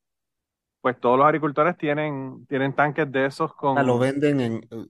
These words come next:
Speaker 2: o sea, entonces seguramente ven, eh, la gente llega a comprar para hacer la droga también.
Speaker 1: No, y hay gente, y hay gente que son agricultores que tienen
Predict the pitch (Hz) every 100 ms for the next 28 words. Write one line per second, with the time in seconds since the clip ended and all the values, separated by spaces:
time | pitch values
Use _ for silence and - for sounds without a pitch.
0 | - 107 - 127 127 104 - _ - 104
1 | - 135 147 202 139 139 123 123 123 120
2 | - 101 117 113 117 117 110 113 113 -
3 | 117 120 113 110 107 92 113 104 104 95
4 | 95 92 95 101 90 - 127 151 139 -
5 | _ _ _ 175 233 170 135 139 160 160
6 | 208 160 131 139 139 170 180 165 151 151
7 | 143 147 143 170 - 127 123 131 127 113
8 | 117